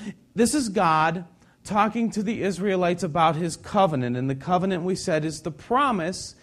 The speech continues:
it's the deal that God made with the Israelites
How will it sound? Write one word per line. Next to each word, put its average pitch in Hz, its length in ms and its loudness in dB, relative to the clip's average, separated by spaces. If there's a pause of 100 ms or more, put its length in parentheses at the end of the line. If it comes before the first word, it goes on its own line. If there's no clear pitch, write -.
(160)
it's 180 140 -8
the 170 160 -2
deal 185 500 0 (840)
that 151 320 -2
God 185 400 4
made 202 640 0 (1120)
with 180 400 0
the 180 240 0
Israelites 143 880 0